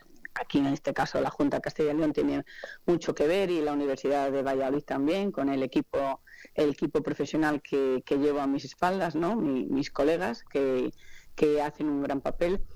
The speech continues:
Realmente, eh, todo este colectivo tenemos muy claro que hay que seguir impulsando este tipo de formación, que es una formación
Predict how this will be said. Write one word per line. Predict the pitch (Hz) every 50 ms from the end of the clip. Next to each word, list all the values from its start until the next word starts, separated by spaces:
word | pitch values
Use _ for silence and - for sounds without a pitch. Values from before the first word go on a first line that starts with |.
| - -
Realmente, | - 170 165 190 190 190 196 196 196 196 - 202 202 202 - -
eh, | 180 170 165 165 160
todo | - - 185 180
este | 180 - - 208
colectivo | - 185 190 180 165 - - 190 190 196 202 196 190
tenemos | - - 170 160 170 175 190 190 180 165
muy | 185 185 175
claro | 160 175 175 185 190 202 202 208 214 - - - - - - - -
que | - - 180 170 165 165 160 156 - - -
hay | - 180 185 190
que | - - - 175
seguir | 165 - - 160 160 175 175
impulsando | 170 165 156 - 151 - - 165 170 170 165 170 165 170 -
este | 165 - - 170
tipo | 165 - 160 - -
de | 151 147 147
formación, | - 147 139 143 143 147 - - 214 226 240 254 240
que | - 143
es | 147 -
una | 147 147 143
formación | - - 151 147 143 151 - - 175 156 151 156